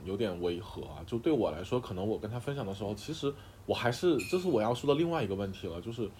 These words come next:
像我是在妈宝那种环境里面长大的，我内心可能会希望就是依赖度会高一点，我希望我跟他分享完整个故事，比方说我跟我爸讲完我今天遇到了一个傻逼领导，然后我希望他能给我解决方案之类的，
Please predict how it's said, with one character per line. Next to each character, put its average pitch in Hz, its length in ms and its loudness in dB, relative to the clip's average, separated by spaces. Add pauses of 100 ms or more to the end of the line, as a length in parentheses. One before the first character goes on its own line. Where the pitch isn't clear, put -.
(320)
像 120 420 2
我 95 200 0
是 135 180 0
在 120 400 4 (800)
妈 170 180 0
宝 113 240 4
那 123 60 0
种 104 100 0
环 90 220 2
境 151 120 0
里 117 60 2
面 104 160 0
长 87 260 2
大 151 220 2
的， 101 100 2
我 92 200 2
内 151 160 0
心 151 200 -4
可 151 140 -4
能 92 180 -4
会 147 160 2
希 147 280 -2
望 147 180 4
就 139 100 -2
是 131 100 -2
依 156 160 2
赖 190 140 6
度 123 160 2
会 117 120 0
高 107 320 4
一 117 100 4
点， 95 180 0
我 90 120 -4
希 - 160 -2
望 147 100 4
我 127 60 2
跟 - 100 -4
他 113 80 -4
分 139 160 -2
享 120 140 -2
完 87 160 -6 (400)
整 - 120 2
个 107 120 6
故 156 120 2
事， - 60 2
比 101 60 0
方 98 80 -2
说 131 100 0
我 107 60 2
跟 120 100 0
我 120 40 0
爸 120 120 0
讲 107 180 -4
完 95 160 -4
我 95 120 -2 (100)
今 117 160 -6
天 120 320 -2
遇 127 80 -2
到 120 140 4
了 113 80 4
一 110 80 2
个 110 260 4
傻 107 140 -6
逼 113 100 2
领 110 160 0
导， 92 400 -2
然 92 180 -4
后 104 240 0 (240)
我 107 120 2
希 - 120 2
望 160 80 8
他 151 120 2
能 123 120 4
给 120 60 4
我 113 100 10
解 110 140 -2
决 90 140 -4
方 92 180 -2
案 92 180 -2
之 90 140 -6
类 90 160 0
的， 82 160 -8